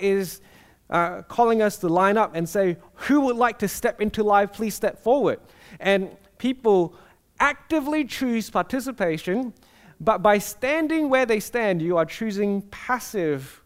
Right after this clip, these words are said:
non-participation. And that is why for us as a church, one of our, uh, well, our mission, our vision is to inspire people to live, because we need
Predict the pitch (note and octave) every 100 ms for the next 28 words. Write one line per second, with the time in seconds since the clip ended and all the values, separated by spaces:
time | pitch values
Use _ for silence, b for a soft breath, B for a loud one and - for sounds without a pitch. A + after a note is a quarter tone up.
0 | _ - D3 D3+ D3 C3+ - C3 B2+ C3
1 | A2+ A#2 F2+ G2+ - _ _ B B B
2 | B B - F#3+ D4+ E4+ A3 G#3+ G#3+ A#3+
3 | A#3 A3 B3 A#3+ F#3+ E3+ - C4 A3+ D#3+
4 | A3 C#4 C4 A3 F3+ E3 D3+ B B D#3+
5 | E3+ F3+ F3+ D#3 D3+ F3 B3 B3+ F3+ D3+
6 | D3+ D3 C#4 A#3+ A3+ D#3+ D#3+ D#3+ G#3+ -
7 | A3 F#3 G#3+ - - B3 B3+ C4 B3+ B3+
8 | A3 A#3+ G3 A#3 C4 E3+ D3 F#3 - B3+
9 | B3 A#3 B B G3+ F#3 E3+ D4+ C4 A#3+
10 | C#4+ D4 A3